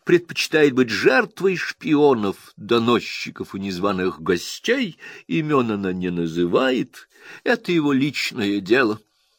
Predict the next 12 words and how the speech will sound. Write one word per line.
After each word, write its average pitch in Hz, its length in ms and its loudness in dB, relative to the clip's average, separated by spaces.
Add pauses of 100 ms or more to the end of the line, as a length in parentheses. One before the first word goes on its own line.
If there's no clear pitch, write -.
(100)
Он 254 320 4
имеет 185 400 4
право 165 480 2
поступать, 143 640 -4
как 135 220 -2
ему 113 120 -4
нравится, 165 680 -2 (160)
ну 104 120 0
что 214 480 0
ж, - 260 -8
пусть - 420 -6
поступает, - 760 -2